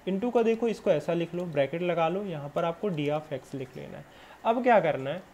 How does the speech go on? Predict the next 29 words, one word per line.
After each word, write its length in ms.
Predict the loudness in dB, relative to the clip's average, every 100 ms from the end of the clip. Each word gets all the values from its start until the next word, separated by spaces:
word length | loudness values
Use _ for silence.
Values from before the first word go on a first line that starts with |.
| -2
थोड़ा 160 | 0 2
सा 140 | -2
और 260 | 2 4 4
modification 720 | 2 0 -4 -6 -6 -8 -10
हो। 100 | -10 2
अब 120 | 4
हमारे 300 | 4 4 4
पास 220 | 4 0 0
मैंने 160 | -4
सिखाया 380 | -2 -6 -4 2
है 80 | 4
आपको 320 | 2 -2 -6 -6 -8 -14 0
कि 60 |
अगर 180 | 4 4
हमारे 300 | 4 6 6
पास 260 | 6 4 4
क्या 100 | 6
हो 120 | 6
बेटा, 220 | 6 4 4
one 260 | 4 2
divided 340 | 4 4 4 6
by 140 | 6 6
two 220 | 2 -2
हो, 160 | -2 -10 -16 -10 4
क्या 120 | 4
हो, 160 | 4 0
one 200 | 2 4
divided 400 | 4 4 4 2
by 100 | 2